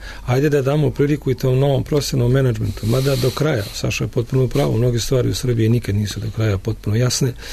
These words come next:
Ja moram da priznam da se trudim, da razumem zapravo šta oni hoće. Nikako mi ne ide u glavu da možete tražiti profesionalni menadžment koji će doneti novac.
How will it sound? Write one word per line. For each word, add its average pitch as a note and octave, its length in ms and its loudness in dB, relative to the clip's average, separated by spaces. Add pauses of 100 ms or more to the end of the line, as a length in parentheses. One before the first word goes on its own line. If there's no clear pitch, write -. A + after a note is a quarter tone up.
(160)
Ja C3+ 140 2
moram D#3 180 4
da C#3 80 2
priznam D3 360 2
da C3 100 2
se B2+ 160 -2
trudim, A#2 480 2 (340)
da C3+ 140 2
razumem C3+ 480 4
zapravo B2+ 400 0
šta B2+ 200 0
oni A2+ 140 0
hoće. A#2 400 0 (640)
Nikako C3 340 0
mi C#3 80 4
ne C#3+ 100 4
ide C#3 140 2
u C3+ 60 4
glavu C#3 360 2
da B2+ 160 2
možete C#3 380 0 (140)
tražiti D3+ 500 0
profesionalni C#3+ 520 0
menadžment C#3+ 400 2
koji B2+ 160 2
će C3+ 120 0
doneti C3+ 360 2
novac. A#2+ 540 2